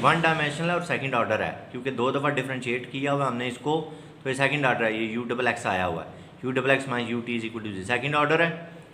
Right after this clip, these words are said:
डायमेंशन लेकिन इसकी सिंगल है, one dimensional है। और एक्स जो है वो हमारे पास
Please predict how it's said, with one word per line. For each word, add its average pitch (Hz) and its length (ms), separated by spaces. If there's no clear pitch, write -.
डायमेंशन 123 380
लेकिन 135 260
इसकी 170 320
सिंगल 127 260
है, 113 100
one 143 220
dimensional 110 640
है। - 300
और 131 100
एक्स 156 240
जो 160 120
है 156 80
वो 151 140
हमारे 143 300
पास 160 280